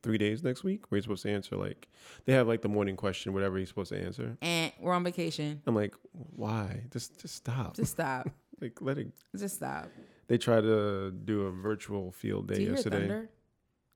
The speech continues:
Speaker 1: It's supposed to thunderstorm at some point.
Speaker 2: Okay. Oh, there's a lightning. Okay.
Speaker 1: Um, so when the fuses
Speaker 2: Yeah.
Speaker 1: blow and
Speaker 2: Yes.
Speaker 1: it's the, the
Speaker 2: And
Speaker 1: suddenly the end of the show,
Speaker 2: right.
Speaker 1: you'll know why.
Speaker 2: And it shocks us in our ears and we
Speaker 1: <laughs>
Speaker 2: die. Uh-huh.
Speaker 1: Um, they tried to do a virtual field day yesterday,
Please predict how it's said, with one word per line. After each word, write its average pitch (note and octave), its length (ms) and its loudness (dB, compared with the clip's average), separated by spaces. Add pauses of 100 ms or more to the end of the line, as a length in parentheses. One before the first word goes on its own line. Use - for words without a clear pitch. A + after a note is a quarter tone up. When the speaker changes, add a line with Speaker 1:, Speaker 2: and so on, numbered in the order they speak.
(100)
Speaker 1:
It's - 100 -12
supposed A2+ 160 2
to - 60 -14
thunderstorm F#2+ 360 -6
at - 80 -8
some G2 160 -6
point. G2 200 -6
Speaker 2:
Okay. D#3 220 -12 (300)
Oh, C4+ 260 0
there's F3+ 200 -6
a E3+ 80 -4
lightning. C#3+ 340 -8 (100)
Okay. - 200 -14 (500)
Speaker 1:
Um, F#2 720 2 (320)
so F#2 400 -2
when F#2+ 440 -6
the G2 180 -4 (460)
fuses G2+ 340 6
Speaker 2:
Yeah. G2+ 40 -6
Speaker 1:
blow F#2 300 2
and F#2 80 -4
Speaker 2:
Yes. G2+ 140 2
Speaker 1:
it's A2+ 100 0
the, C#3+ 140 6
the - 320 -6
Speaker 2:
And A2+ 80 0
Speaker 1:
suddenly B2 280 10
the A#2 100 10
end A2 100 8
of G#2 80 4
the G#2+ 40 0
show, B2 180 8
Speaker 2:
right. G2+ 100 6
Speaker 1:
you'll G#2 100 2
know G2+ 140 2
why. F#2 220 0
Speaker 2:
And E3 100 -2
it E3 100 -6
shocks D#3+ 320 2
us D#3 180 -4
in E3+ 140 8
our D#3 140 -2
ears D3 320 0
and C#3 100 -6
we C3 80 4
Speaker 1:
<laughs> D3+ 180 -2
Speaker 2:
die. C3+ 280 -4 (160)
Uh-huh. F3+ 240 -4 (240)
Speaker 1:
Um, A#2+ 180 6
they B2 80 6
tried B2+ 200 4
to B2 80 6
do A2 320 8
a F#2+ 100 6
virtual F#2+ 560 0
field G2 260 -2
day G2+ 200 2
yesterday, G2+ 520 0